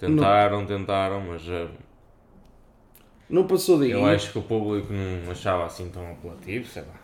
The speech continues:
Speaker 1: Não, não,
Speaker 2: E
Speaker 1: talvez
Speaker 2: então
Speaker 1: não.
Speaker 2: acabou por não dar.
Speaker 1: Não, acho que havia, pronto, ok, do meu ponto de vista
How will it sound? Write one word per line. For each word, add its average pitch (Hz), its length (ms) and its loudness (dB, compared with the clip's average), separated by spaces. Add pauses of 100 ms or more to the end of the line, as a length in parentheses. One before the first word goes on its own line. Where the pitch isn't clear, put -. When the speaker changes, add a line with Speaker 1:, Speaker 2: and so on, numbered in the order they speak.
(100)
Speaker 1:
Não, - 320 -2
não, - 280 2
Speaker 2:
E 196 280 2
Speaker 1:
talvez 190 260 4
Speaker 2:
então 120 160 0
Speaker 1:
não. 127 60 -2
Speaker 2:
acabou 131 360 -2
por 139 240 -2 (840)
não 95 160 -6
dar. 80 380 -8 (840)
Speaker 1:
Não, 180 420 8
acho 190 280 8
que 202 100 8
havia, 185 320 8
pronto, 170 320 4
ok, 135 360 4
do 135 180 0
meu 175 200 8
ponto 175 300 0
de 151 80 0
vista 156 560 4